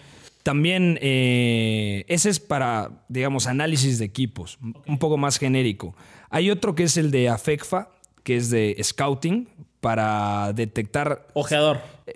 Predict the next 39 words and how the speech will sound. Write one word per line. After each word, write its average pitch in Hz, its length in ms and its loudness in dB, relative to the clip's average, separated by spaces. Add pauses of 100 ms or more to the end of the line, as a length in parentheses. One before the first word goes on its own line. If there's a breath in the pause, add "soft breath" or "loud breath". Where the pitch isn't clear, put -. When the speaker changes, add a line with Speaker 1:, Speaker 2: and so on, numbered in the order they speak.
Speaker 1:
más 185 240 0
de 180 80 2
ojeador, 139 380 2
exactamente, 135 800 0 (760 loud breath)
que 131 120 0
también 127 300 2
me 143 100 4
recomendó 127 500 2
gente 135 340 0
que 113 60 0
estaba 123 320 0
dentro 127 280 0
del 120 140 2
fútbol. 151 480 2 (840 loud breath)
Y 156 120 2
yo 202 140 4
creo 233 140 0
que 196 80 0
a 202 80 -2
partir 190 360 2
de 214 80 4
esos 190 280 2
dos 185 300 2
cursos, 196 580 0 (260)
mi 135 180 2
visión 139 720 2
se - 140 -8
amplió. 160 360 0
O 107 120 -6
sea, 117 140 -6
ya 135 140 0
tenía 139 460 0
más 135 200 2
recursos 139 580 0
para 113 280 -4
poder 113 480 0 (300 loud breath)
emitir 117 420 0
un 143 120 2
juicio. 165 540 2